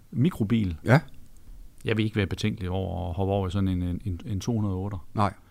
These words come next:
Speaker 1: Der er dog, øh, lidt udfordringer med, øh, teknikken, har vi hørt rygter om.
Speaker 2: Ja, det vil vi undersøge.
Speaker 1: Så det vil vi ved at følge op på. Det skal I lige være opmærksom på derude, og sådan er det jo. Jan,
Speaker 2: Ja.
Speaker 1: tiden den tasker simpelthen afsted.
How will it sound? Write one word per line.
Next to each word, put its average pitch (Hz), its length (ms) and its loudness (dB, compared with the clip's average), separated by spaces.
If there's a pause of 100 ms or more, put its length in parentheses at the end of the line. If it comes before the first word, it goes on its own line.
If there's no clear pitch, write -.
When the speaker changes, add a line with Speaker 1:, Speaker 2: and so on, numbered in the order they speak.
(100)
Speaker 1:
Der 143 60 8
er 175 120 12
dog, 156 380 12
øh, 120 600 8
lidt 139 160 8
udfordringer 117 480 4
med, 104 380 0
øh, 92 440 -2
teknikken, 120 460 -2
har 92 120 -4
vi 90 120 -4
hørt 87 300 -4
rygter 92 260 -6
om. 85 200 -6
Speaker 2:
Ja, 104 120 6
det 113 160 4
vil 104 100 6
vi 95 60 6
undersøge. 90 580 2
Speaker 1:
Så - 120 -12
det 107 160 0
vil 107 100 0
vi 98 40 0
ved 101 80 0
at 95 80 -2
følge 92 180 -4
op - 100 -4
på. 101 100 -2
Det 123 100 2
skal 156 120 6
I - 20 12
lige 156 100 12
være 139 80 10
opmærksom 127 320 6
på 117 120 4
derude, 101 220 4
og 101 60 -4
sådan 135 180 6
er 113 60 4
det 101 200 4
jo. 101 160 6 (1200)
Jan, 156 300 8 (280)
Speaker 2:
Ja. 113 60 10
Speaker 1:
tiden 160 240 10
den 139 160 4
tasker - 520 -2
simpelthen 110 400 0
afsted. 101 300 -2